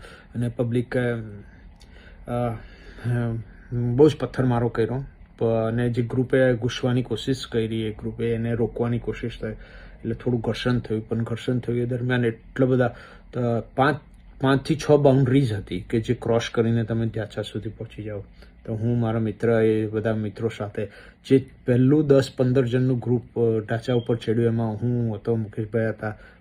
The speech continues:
મારો મિત્ર કનુભાઈ હતા. અમે થોડા ખોવાઈ ગયા હતા આગળ પાછળ કે કોણ ક્યાં હતું.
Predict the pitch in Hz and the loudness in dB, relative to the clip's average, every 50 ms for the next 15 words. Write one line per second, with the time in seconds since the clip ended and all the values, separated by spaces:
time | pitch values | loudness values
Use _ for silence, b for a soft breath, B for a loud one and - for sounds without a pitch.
0 | B - 120 117 117 110 107 104 - 117 117 113 - 110 110 113 107 117 113 107 | B -2 0 0 0 0 -2 -4 -2 -4 -4 -2 -2 -4 -4 -2 0 0 0 0
1 | 101 - 113 113 123 131 131 127 127 117 117 - - 127 131 127 127 - - 135 | 0 -2 -4 -4 -2 -2 -2 -2 -2 -4 -6 -8 0 2 2 2 0 2 2 6
2 | 131 143 160 151 131 123 113 113 - 123 113 110 110 117 110 - 117 107 - - | 6 6 6 6 4 2 2 2 0 -2 -2 0 -2 -4 -4 -4 -6 -4 -2 -4
3 | 117 110 120 110 - - 113 113 113 113 117 110 110 110 107 - - 113 107 | -4 -4 -4 -8 -8 -8 -8 -8 -6 -4 -6 -6 -4 -6 -8 -6 -6 -6 -6